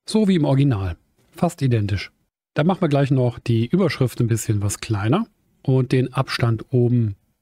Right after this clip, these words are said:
ebenfalls. Versuchen wir für die Überschrift mal eine H vier.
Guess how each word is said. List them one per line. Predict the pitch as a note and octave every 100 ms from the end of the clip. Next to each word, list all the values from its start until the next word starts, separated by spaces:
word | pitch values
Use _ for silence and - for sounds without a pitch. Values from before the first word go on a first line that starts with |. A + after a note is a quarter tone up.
| _
ebenfalls. | A#2 G#2 G#2 B2+ B3 - - - _ _ _
Versuchen | - A#2+ B2
wir | B2+ A#2
für | A#2
die |
Überschrift | B2 A2+ - -
mal | A#2+ A2+
eine | A2 F#2+
H | G2
vier. | - B2+ F3